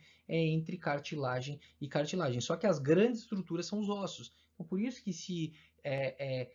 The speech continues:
generaliza e coloca o ponto de contato entre dois ossos. Mas lembrando que não é osso com osso direto, né? É osso com a cartilagem articular sobre ele, né?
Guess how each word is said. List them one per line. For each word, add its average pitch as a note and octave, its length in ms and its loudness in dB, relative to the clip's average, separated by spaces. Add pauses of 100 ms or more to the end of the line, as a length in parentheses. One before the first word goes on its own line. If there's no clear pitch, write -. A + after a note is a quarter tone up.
generaliza D#3 640 2
e F3+ 40 -2
coloca C#3 340 -2
o C3+ 40 -8
ponto D#3+ 320 -4
de D#3+ 80 -8
contato D#3+ 520 -4
entre E3 200 -6
dois D#3 280 -2
ossos. A#2 340 -4
Mas B2 140 -8
lembrando C3 340 -6
que D#3+ 120 -10
não D#3 180 -4
é D#3+ 160 -6
osso D#3+ 320 -2
com D#3 320 -6
osso D3 200 -6
direto, E3 420 -4
né? B2 160 -8
É C3+ 100 -8
osso B2+ 340 -10
com C3+ 220 -10
a D#3 160 -8 (280)
cartilagem C3+ 840 -6 (200)
articular C3 640 -4
sobre C#3 720 -4
ele, D#3 200 -2
né? B2+ 260 -4